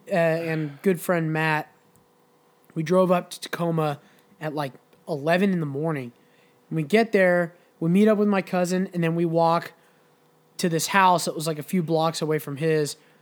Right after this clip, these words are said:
And we start barbecuing, and then a keg shows up. And there was originally supposed to be, like,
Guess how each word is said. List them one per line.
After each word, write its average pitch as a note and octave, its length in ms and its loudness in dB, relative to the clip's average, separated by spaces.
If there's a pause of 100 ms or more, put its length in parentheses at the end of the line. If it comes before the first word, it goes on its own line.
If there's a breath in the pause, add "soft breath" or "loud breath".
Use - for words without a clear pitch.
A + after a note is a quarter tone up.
(520 soft breath)
And D3+ 60 -4
we E3 60 0
start B3 280 4
barbecuing, G#3+ 720 4
and F#3 140 2
then E3+ 80 0
a D#3+ 60 -2
keg F#3+ 420 -2
shows C#3 440 -6
up. A#2 220 -14 (1000 soft breath)
And G3 180 4
there G3 100 6
was F#3 100 6
originally C4 480 6
supposed - 300 4
to G3+ 80 2
be, A3+ 200 6
like, F3 300 4